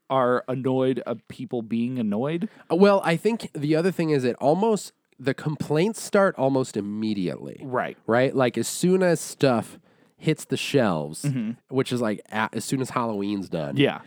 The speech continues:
Speaker 2: Or the day before Thanksgiving, it's like, already you're hearing Christmas songs, all that stuff.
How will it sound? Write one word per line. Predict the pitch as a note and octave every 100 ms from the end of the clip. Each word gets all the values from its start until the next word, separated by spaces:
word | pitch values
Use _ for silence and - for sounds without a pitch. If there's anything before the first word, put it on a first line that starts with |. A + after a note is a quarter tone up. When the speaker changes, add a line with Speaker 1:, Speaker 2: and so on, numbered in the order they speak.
| - _ -
Speaker 2:
Or | F#2
the | G2+
day | B2 B2
before | B2 C3 A#2+
Thanksgiving, | A#2+ G#2+ - G2+ F2 E2+ E2+
it's | -
like, | F#2 -
already | A2+ A2+
you're | G#2+ G2
hearing | - C3 B2+ A#2
Christmas | A#2+ - A2
songs, | - G2 F#2
all | F2+ F#2+
that | F#2+ F2+
stuff. | -